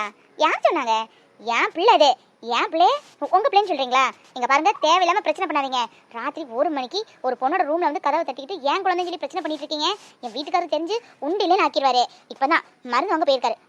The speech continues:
வரட்டும் அவரு. என்ன சொல்லியது காதுல விழல, பைத்தியம் மாதிரி சிரிச்சிட்டு இருக்கீங்க. இது என் பிள்ளை.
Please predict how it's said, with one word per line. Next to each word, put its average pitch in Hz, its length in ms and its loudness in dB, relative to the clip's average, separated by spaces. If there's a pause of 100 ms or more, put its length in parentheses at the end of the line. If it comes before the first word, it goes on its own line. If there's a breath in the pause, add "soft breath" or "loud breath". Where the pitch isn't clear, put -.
வரட்டும் 269 260 2
அவரு. 226 160 -4 (960)
என்ன 339 300 -2 (100)
சொல்லியது 427 360 2
காதுல 403 200 2
விழல, 349 200 0 (340 soft breath)
பைத்தியம் 339 280 -4
மாதிரி 427 140 -4
சிரிச்சிட்டு 415 260 -6
இருக்கீங்க. 311 240 -4 (320)
இது 277 120 0 (160)
என் 339 160 0
பிள்ளை. 294 180 2